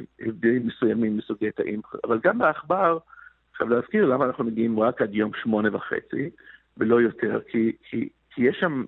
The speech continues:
זה לא זהה, יש שם פגמים מסוימים שמונעים מהם להתקדם הלאה, כלומר, זה המקסימום שהם יכולים ל-, לעבור. אבל כמו שאמרתי, בבני אדם אנחנו במצב כל כך נואש, שלפחות זה,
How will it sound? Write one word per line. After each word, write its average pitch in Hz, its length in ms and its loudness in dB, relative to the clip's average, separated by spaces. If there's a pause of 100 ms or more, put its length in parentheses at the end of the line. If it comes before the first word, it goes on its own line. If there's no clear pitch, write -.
זה 107 180 0
לא 139 200 6
זהה, - 300 -4 (420)
יש 127 120 -2
שם 165 140 0
פגמים 120 480 2
מסוימים 117 500 -2
שמונעים 135 400 -2
מהם 131 180 0
להתקדם 117 460 -2 (600)
הלאה, 120 320 0
כלומר, 110 280 -2
זה 110 100 0
המקסימום 110 520 0
שהם 107 200 -4
יכולים 107 360 -2
ל-, 101 60 -2 (160)
לעבור. 95 480 -4 (500)
אבל 120 180 0
כמו 131 120 -2
שאמרתי, 147 300 0
בבני 110 400 -2
אדם 143 200 -2
אנחנו 117 420 -2
במצב 107 640 0 (100)
כל - 120 0
כך - 220 -2
נואש, 170 360 -2 (1080)
שלפחות - 960 -2 (200)
זה, 107 180 2